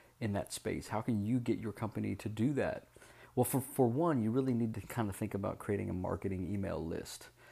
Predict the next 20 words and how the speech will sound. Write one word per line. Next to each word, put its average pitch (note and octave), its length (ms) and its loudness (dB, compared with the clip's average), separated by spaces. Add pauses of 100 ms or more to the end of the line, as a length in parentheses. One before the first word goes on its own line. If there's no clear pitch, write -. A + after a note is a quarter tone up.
(200)
Uh, G2 240 -2
do A#2 120 -4
you C3+ 180 4
have F#2 200 0
an F2+ 80 -4
email F#2+ 260 -2
list? F#2+ 300 -4
Have G2+ 180 -2
you, G#2+ 300 -2 (160)
have G#2+ 180 -2
you G#2+ 120 -2
obtained A#2+ 540 -4
emails F#2+ 640 0
of G2 220 -2
your F#2 260 -2 (380)
prospects, - 840 -2
of G2+ 240 -2
your F#2+ 220 2
previous G2 420 -2
customers, G2 680 -6